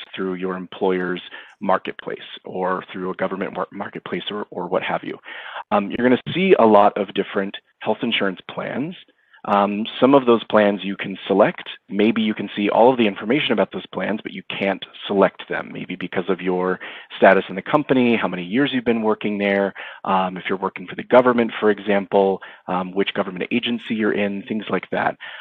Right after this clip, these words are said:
Those items that you can see all that information for, um, but that which you can't select, you can't actually choose those, we're gonna call those unavailable options.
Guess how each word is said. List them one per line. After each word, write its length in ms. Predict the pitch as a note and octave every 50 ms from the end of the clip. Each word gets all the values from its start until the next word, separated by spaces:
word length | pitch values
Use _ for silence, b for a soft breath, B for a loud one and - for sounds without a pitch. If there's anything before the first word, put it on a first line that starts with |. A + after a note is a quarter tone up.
| B B B G3+ -
Those 260 | B2+ C#3 D3+ D3+ C#3
items 340 | - A#2 A#2 A2+ A2+ G#2+ -
that 100 | E2 -
you 60 | -
can 140 | - F#2 - - -
see 140 | - D3+ D3+
all 100 | C3+ B2+
that 160 | A2 G#2 G2
information 580 | G2 G2+ F2+ - A2 F#2+ F#2+ F#2 - - B2 B2 - -
for, 300 | C3 C3+ C#3 C#3+ C#3+ - B B B B B B B _
um, 300 | A#2 A2+ A2 A2 G#2+ G#2 _ _ _ _ A2+ _ _ _ _ A2
but 280 | G2 A#2+ A#2 - - -
that 160 | - A#2+ - - A2+
which 120 | A2+ - -
you 80 | G#2+ -
can't 260 | - - G2+ G2 - - - - _ _ _ - - -
select, 420 | - G#2+ G2 B2 - - G2 - -
you 80 | - -
can't 160 | - A2 G2
actually 320 | G2 F#2+ - - - F2+ F2 - - - -
choose 240 | D#3+ D#3+ D#3+ D3+ - _
those, 320 | A2+ - G2 - A#2 G#2+ - - -
we're 80 | A#2+ A2+
gonna 120 | A#2+ B2
call 320 | A#2 - - C3 B2+ B2
those 300 | A#2 G#2+ G#2+ G#2 G2+ G2+ - - B B B B B _
unavailable 500 | B2 B2+ B2 A2 A2 G#2 G2+ F#2 F#2 -
options. 480 | - - - - - - - - -